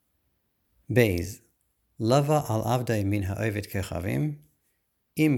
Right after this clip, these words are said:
קבע לו זמן ואמר לו, "אם הגיע זמן פלוני ולא אשלם לך, תקנה גוף עבד זה."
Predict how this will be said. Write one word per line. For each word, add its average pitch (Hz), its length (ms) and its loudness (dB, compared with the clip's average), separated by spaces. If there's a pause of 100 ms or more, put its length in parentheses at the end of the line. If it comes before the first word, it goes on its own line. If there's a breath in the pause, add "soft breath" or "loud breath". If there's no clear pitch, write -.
קבע 131 360 2
לו 104 220 2
זמן 113 460 -2
ואמר 117 380 0
לו, 98 200 2 (840)
"אם 139 240 6
הגיע 113 520 2
זמן 117 440 2
פלוני 104 480 2
ולא 113 300 0 (100)
אשלם 95 520 0
לך, 95 220 -2 (800)
תקנה 131 440 0
גוף 135 320 0
עבד 120 420 0
זה." 95 260 0